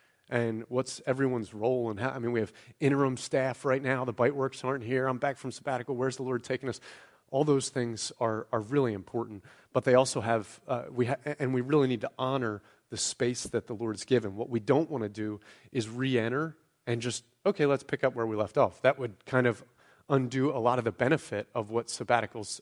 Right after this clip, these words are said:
all about. It gives space to reflect on where things have been, what is God saying now, where is he calling us moving forward? And so we wanna honor that. And, you know, if you've ever been on a missions trip or been to a conference or done something where you've had a,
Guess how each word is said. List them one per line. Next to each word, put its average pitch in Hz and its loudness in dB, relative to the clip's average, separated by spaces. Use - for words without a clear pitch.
all 107 -4
about. 107 -4
It 104 -6
gives 101 -6
space 120 -2
to - -18
reflect 135 -4
on 104 -6
where 131 6
things 120 -8
have 131 4
been, 160 -2
what 127 4
is 120 0
God 120 0
saying 110 -6
now, 135 -2
where 120 -2
is 110 -4
he 117 -8
calling 120 -4
us 104 -8
moving 104 -10
forward? 139 0
And 123 0
so - -2
we 123 4
wanna 113 -2
honor 127 2
that. 104 0
And, 107 -6
you 131 -2
know, 113 4
if 110 -2
you've 135 0
ever 120 2
been 117 0
on 110 -2
a 104 -10
missions 127 -2
trip 123 -2
or 104 -2
been 113 -4
to 104 -4
a 101 -8
conference 120 -4
or 113 -8
done 110 -2
something 117 -4
where 113 -4
you've 117 -4
had 117 4
a, 101 -4